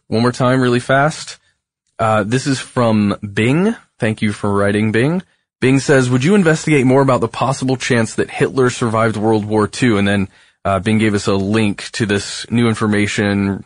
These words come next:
uh, released by the F B I in regards to his possible hiding location in Argentina.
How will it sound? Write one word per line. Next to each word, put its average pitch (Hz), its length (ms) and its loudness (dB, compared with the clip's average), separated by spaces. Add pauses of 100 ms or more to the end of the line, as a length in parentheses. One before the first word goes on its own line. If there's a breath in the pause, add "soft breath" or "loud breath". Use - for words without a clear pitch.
(120)
uh, 87 300 -2 (240)
released 113 340 -2
by 104 100 0
the 101 140 0
F 104 140 -4
B 107 120 0
I 101 160 2
in 98 80 0
regards 98 380 0
to 98 100 -4
his 92 120 -4
possible 95 400 -2
hiding 101 440 -2
location 90 500 -4
in 104 200 -2
Argentina. 90 760 -6